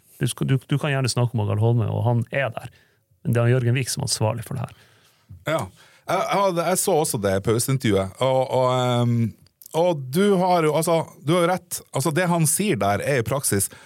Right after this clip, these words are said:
Speaker 2: han ser egentlig det samme som vi ser, opplever. Det han sier er at, eh, eh, vi må,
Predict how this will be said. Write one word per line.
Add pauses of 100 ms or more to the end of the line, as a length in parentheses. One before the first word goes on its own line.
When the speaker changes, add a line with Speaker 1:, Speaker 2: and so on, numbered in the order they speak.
(140)
Speaker 2:
han
ser
egentlig
det
samme (100)
som (180)
vi
ser, (140)
opplever. (400)
Det
han
sier
er
at, (160)
eh, (160)
eh, (100)
vi
må,